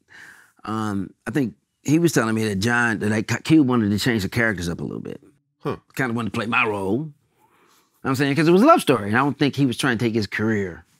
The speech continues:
Speaker 1: that way.
Speaker 2: Yeah, you're right. I don't think he's had any love type roles.
Speaker 1: Exactly.
Speaker 2: Really ever.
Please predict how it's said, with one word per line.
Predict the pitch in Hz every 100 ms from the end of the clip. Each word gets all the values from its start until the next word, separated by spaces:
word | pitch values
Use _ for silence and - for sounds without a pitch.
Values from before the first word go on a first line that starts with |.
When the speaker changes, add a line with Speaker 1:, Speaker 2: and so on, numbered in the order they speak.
| -
Speaker 1:
that | 90 95 - _ _ _ _ -
way. | 101 92 - - _
Speaker 2:
Yeah, | -
you're | 131
right. | 147 73
I | 80
don't | 110
think | 117
he's | 101
had | 92 110
any | 95
love | 82 87 92 85 - _ -
type | 101 87
roles. | 85 98 92 78
Speaker 1:
Exactly. | - 135 135 98 - - -
Speaker 2:
Really | 117 151
ever. | 113 117 117